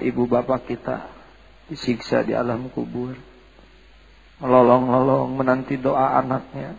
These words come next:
padahal anaknya durhaka, tidak pernah sampai doanya?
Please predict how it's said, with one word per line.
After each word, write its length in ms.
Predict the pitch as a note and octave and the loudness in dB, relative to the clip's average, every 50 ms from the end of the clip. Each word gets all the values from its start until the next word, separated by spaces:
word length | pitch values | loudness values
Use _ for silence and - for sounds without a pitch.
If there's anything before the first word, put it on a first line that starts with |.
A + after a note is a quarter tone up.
| - | -8
padahal 520 | - - C3+ - C#3 C3 C#3+ C#3+ C#3+ C3+ C3 | -6 -4 0 0 0 0 0 0 0 0 -2
anaknya 280 | C3+ C3+ - C3+ C3 | -4 -8 -6 -6 -6
durhaka, 720 | B2+ B2 C3 C3 B2 - - - C3+ - - - - E3+ - - | -4 -2 -2 -2 -2 -4 -10 -10 -10 -10 -10 -12 -12 -12 -12 -10
tidak 280 | - D3+ C#3 - C3+ C3 D3 | -10 -8 -6 -4 -6 -4 -4
pernah 160 | C3 C3 B2+ - | -4 -4 -4 -2
sampai 520 | - B2 B2 C3 C3+ C3+ - B2 B2 A#2+ | 0 -2 0 -2 -2 -6 -4 -2 -2 -2
doanya? 480 | A#2 A#2+ B2 A#2 A#2+ - - A2 B2 | -2 -2 -2 -2 -4 -6 -8 -10 -14